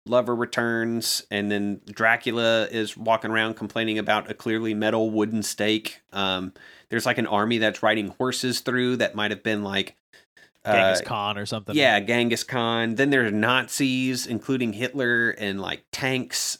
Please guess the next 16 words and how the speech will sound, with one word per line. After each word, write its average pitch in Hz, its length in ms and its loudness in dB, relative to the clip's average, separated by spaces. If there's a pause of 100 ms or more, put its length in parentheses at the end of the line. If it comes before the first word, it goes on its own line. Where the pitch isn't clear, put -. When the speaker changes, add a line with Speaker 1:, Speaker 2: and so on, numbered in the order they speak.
Speaker 1:
and 101 380 -4
that, 104 260 0 (120)
that 113 280 0
stu-, - 280 0 (100)
that, 131 260 -2 (120)
that 151 300 2
depiction 120 560 -2
stuff - 480 -2 (600)
is 104 420 2
super - 500 -4
controversial. 104 640 0
So, - 160 -6
like, 101 180 0
in 113 140 -2
the 104 80 0
Speaker 2:
Yeah. 92 60 -6